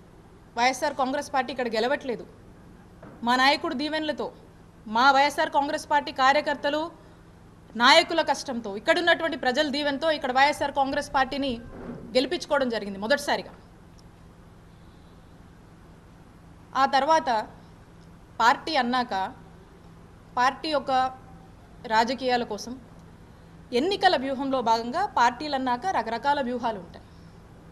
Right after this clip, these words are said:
So, రకరకాల permutations and combinationsని పార్టీ ట్రై చేస్తుంది. ఆ చేస్తున్నప్పుడు నన్ను మా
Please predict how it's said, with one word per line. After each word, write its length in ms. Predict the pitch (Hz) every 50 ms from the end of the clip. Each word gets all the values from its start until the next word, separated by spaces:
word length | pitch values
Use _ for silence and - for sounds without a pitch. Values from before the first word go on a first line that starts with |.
| - - - - - - - - - - - - - - - - - - - - - - - - -
So, 100 | - 294 269 254 294 349 - - -
రకరకాల 520 | 262 269 262 349 349 359 359 370 359 359
permutations 640 | 349 359 339 320 349 370 381 359 370 359 359 349 339 370
and 80 | 339 311 - 294
combinationsని 680 | 277 294 311 311 311 311 311 320 311 - - 311 302 262 220 247 - - - - - - - -
పార్టీ 280 | - 247 247 247 277 311
ట్రై 180 | - 254 233 269
చేస్తుంది. 460 | 240 277 247 - - - - - - - - - - - - - - - - - - - - - - - - - - - - - - - - - - - - - - - - - - - - -
ఆ 80 | 233 240 240 -
చేస్తున్నప్పుడు 680 | 302 349 349 - 370 359 381 339 269 - 320 302 302 247 214 247 269 - - - - - - - - - - - - - - - - - - - - - - - -
నన్ను 320 | 220 240 269 330 381 320 277 240 262 - - - - - - - - - - - - - - - - - - - - - - - - - - - - - -
మా 120 | 233 240